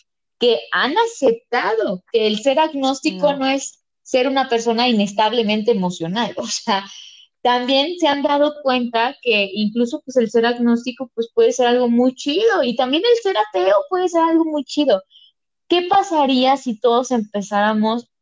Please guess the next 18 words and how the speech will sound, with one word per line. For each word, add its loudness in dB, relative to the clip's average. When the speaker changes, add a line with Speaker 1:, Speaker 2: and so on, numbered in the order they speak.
Speaker 1:
de 2
verdad 2
a 2
respetar -4
las -2
creencias 2
del 2
otro? 0
Y 0
también, 0
qué 0
chido 2
sería 0
que 2
si 0
yo 4
un -12
día, 0